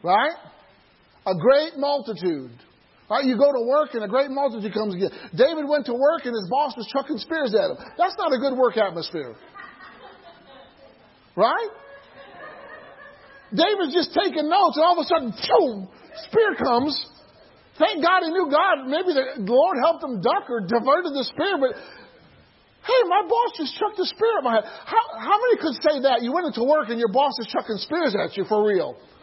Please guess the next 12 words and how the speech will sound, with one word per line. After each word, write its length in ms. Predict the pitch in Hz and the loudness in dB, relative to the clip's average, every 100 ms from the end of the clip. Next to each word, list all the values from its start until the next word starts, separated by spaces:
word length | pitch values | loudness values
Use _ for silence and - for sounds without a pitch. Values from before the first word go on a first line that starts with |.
| - - - - | -20 -20 -8 0
You 120 | 277 | 2
talk 220 | - 320 | 2 2
about 200 | 285 285 | 2 2
a 80 | 254 | 4
bad 260 | 254 311 277 | 2 2 2
day. 160 | 330 | 0
You 140 | 359 494 | 0 -2
complain 380 | 427 381 440 427 | -4 -2 0 2
about 240 | 381 381 | 2 4
your 120 | 480 | 2
little 240 | 466 508 508 | 4 2 2
problems. 600 | 508 494 508 508 494 | 2 2 2 0 -2